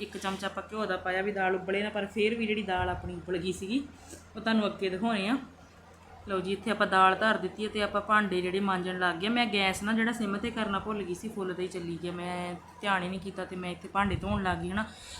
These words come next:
ਸਾਰਾ ਦਿਨ ਭਾਂਡੇ ਹੀ ਨਹੀਂ ਨਿਬੜਦੇ ਹੈਗੇ ਕਿ ਫਿਰ ਕਹਿ ਦਿੰਦੇ ਆ, "ਤੁਸੀਂ ਕਰਦੇ ਕੀ ਹੋ?" ਇੱਥੇ ਬੇਟਾ ਮੇਰਾ ਡੱਬਾ ਕੱਢ ਕੇ ਰੱਖ ਗਿਆ ਰੋਟੀ ਵਾਲਾ, ਕਿਉਂਕਿ ਇਹ ਨਾ, ਅਹ, ਮਤਲਬ ਕੱਢਿਆ ਤਾਂ ਪਹਿਲਾਂ ਦਾ ਹੀ ਸੀਗਾ ਤੇ ਅੰਦਰ ਬੈੱਡ 'ਤੇ ਹੀ ਰੱਖ ਗਿਆ ਸੀਗਾ। ਇਹ ਚਲੇ ਗਏ ਸੀ ਰਾਏਕੋਟ ਮੰਮੀ ਹੁਣਾਂ ਦੇ ਨਾਲ,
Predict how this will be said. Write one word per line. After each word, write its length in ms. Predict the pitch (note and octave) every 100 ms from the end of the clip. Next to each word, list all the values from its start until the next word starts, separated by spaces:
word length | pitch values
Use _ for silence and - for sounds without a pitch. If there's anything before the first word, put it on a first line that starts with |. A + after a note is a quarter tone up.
| -
ਸਾਰਾ 260 | A3 A#3 C4+
ਦਿਨ 180 | C4+
ਭਾਂਡੇ 300 | C4+ C4 G#3+
ਹੀ 40 | A3
ਨਹੀਂ 100 | G#3
ਨਿਬੜਦੇ 480 | F#3 F3+ G3 G3+ G3+
ਹੈਗੇ 200 | G#3 A3+
ਕਿ 120 | A#3
ਫਿਰ 220 | A3+ G#3
ਕਹਿ 180 | G3+ G3+
ਦਿੰਦੇ 160 | A3+
ਆ, 40 | A#3
"ਤੁਸੀਂ 220 | A3 A3
ਕਰਦੇ 360 | G3 F3 D#3+ E3+
ਕੀ 240 | F3+ F3+
ਹੋ?" 100 | F#3+
ਇੱਥੇ 180 | G3 G3+
ਬੇਟਾ 260 | F#3 F3+
ਮੇਰਾ 200 | F3+ F3+
ਡੱਬਾ 280 | E3+ E3 E3+
ਕੱਢ 220 | E3+ F3+
ਕੇ 140 | F3 G3+
ਰੱਖ 240 | F#3+ -
ਗਿਆ 80 | F3+
ਰੋਟੀ 340 | F3 E3+ G#3 G3+
ਵਾਲਾ, 160 | F#3
ਕਿਉਂਕਿ 320 | F#3 F#3+ G#3
ਇਹ 120 | G#3+ A3
ਨਾ, 220 | A#3+ A#3
ਅਹ, 1040 | - - - - - - - G#3 G3 F#3+
ਮਤਲਬ 360 | G3 F#3+ G3 G3
ਕੱਢਿਆ 280 | G#3 A3+ C4
ਤਾਂ 100 | C4
ਪਹਿਲਾਂ 240 | A3+ A3+
ਦਾ 80 | C4
ਹੀ 60 |
ਸੀਗਾ 340 | C4+ A#3 C4+ C4
ਤੇ 200 | C4 A#3+
ਅੰਦਰ 240 | A3+ G#3+
ਬੈੱਡ 200 | G3 F#3+
'ਤੇ 140 | F3+ A3
ਹੀ 60 |
ਰੱਖ 240 | G#3+ F3+ F3+
ਗਿਆ 120 | F#3
ਸੀਗਾ। 240 | F3+ F#3 G#3+
ਇਹ 160 | G#3+
ਚਲੇ 260 | G#3+ G#3+ G3
ਗਏ 100 | F#3+
ਸੀ 140 | G3+
ਰਾਏਕੋਟ 380 | F#3 E3+ E3+ F3
ਮੰਮੀ 260 | F3+ F#3 G#3+
ਹੁਣਾਂ 200 | A3+ G3+
ਦੇ 80 |
ਨਾਲ, 240 | F#3 F#3